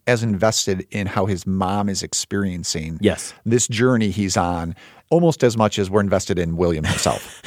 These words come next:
Speaker 2: <laughs> Some of those lines, too, on the phone when she's telling Russell, "Now go do your best,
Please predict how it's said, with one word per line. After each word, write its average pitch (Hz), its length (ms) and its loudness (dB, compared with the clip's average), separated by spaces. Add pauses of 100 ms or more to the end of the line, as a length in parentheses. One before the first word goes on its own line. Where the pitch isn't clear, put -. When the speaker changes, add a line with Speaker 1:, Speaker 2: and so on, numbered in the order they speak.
(100)
Speaker 2:
<laughs> 143 160 -2
Some 208 180 0
of 214 80 -4
those 170 160 2
lines, 127 440 2
too, 101 340 2
on 110 180 2
the 107 80 4
phone 92 340 4
when 104 160 2
she's 107 240 0
telling 107 300 2
Russell, 98 420 2
"Now 95 180 2
go 95 180 4
do 104 100 2
your 110 180 2
best, 95 440 -2